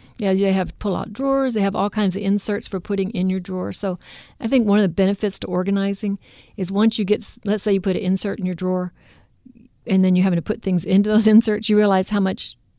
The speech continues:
you have double of this or triple of that, and you can kinda cull it out to where you just have what you need, and you realize it's not so hard to search for stuff 'cause you can see what you got.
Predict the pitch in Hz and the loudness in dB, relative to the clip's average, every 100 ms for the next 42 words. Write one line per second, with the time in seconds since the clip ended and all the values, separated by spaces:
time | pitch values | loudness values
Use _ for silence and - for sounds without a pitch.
0 | - 185 180 147 175 170 170 170 202 196 | -4 -2 0 2 2 2 0 2 4 4
1 | 185 160 156 - 202 165 160 202 196 185 | 2 -2 -4 -4 -2 -2 0 2 2 0
2 | - 170 - 175 185 170 165 196 175 170 | -2 -4 -2 -4 -2 -4 -4 -4 -2 -2
3 | 170 - 180 165 160 156 170 - 180 165 | -2 -4 -6 -4 -4 -4 -6 -6 -4 -4
4 | - - - - 180 180 175 185 185 165 | -8 -20 -20 -8 -4 0 2 4 4 2
5 | 175 175 175 170 180 - 180 - 185 175 | 0 0 0 -2 -4 -6 -8 -6 -6 -4
6 | 170 170 330 392 - 180 - 190 - 196 | -4 -6 -6 -8 -10 -10 -8 -10 -8 -8
7 | 185 185 202 185 214 214 220 240 370 | -6 -8 -10 -6 -6 -6 -10 -12 -12